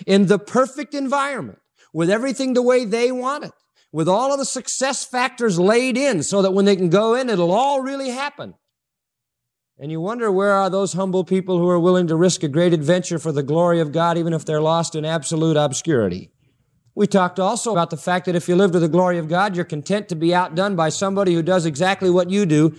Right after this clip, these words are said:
better than you do it, as long as God is glorified.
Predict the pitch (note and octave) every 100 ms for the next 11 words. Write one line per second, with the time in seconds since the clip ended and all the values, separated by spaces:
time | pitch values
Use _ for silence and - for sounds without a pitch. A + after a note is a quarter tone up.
0 | - C#3 F#3+ F#3+ E3+ E3 F3+ E3+ G#3+ -
1 | - _ D#3 C3+ D#3 D3+ C#3 C3 C#3 C#3+
2 | C#3+ G3 G#3+ - -